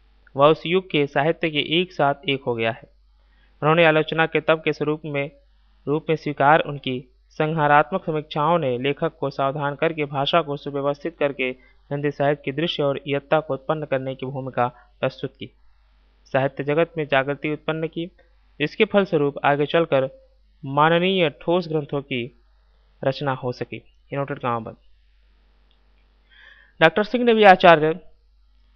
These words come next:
द्विवेदी के युग विधायक व्यक्तित्व को भाषा व्यवस्थापक और साहित्य जगत में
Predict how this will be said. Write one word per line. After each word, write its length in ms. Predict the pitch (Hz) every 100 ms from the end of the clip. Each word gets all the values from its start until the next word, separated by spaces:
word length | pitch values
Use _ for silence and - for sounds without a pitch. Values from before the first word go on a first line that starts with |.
| _ _ _ _ _ _ _ _ _ _ _ _ _ _
द्विवेदी 360 | 165 165 175 180
के 100 | 185
युग 220 | 160 180
विधायक 340 | 170 165 165 156
व्यक्तित्व 380 | 156 - 170
को 160 | 165 151
भाषा 340 | 143 156 -
व्यवस्थापक 560 | 160 147 151 156 151 170
और 80 | 151
साहित्य 380 | - 151 175 170
जगत 280 | 160 170 175
में 160 | 135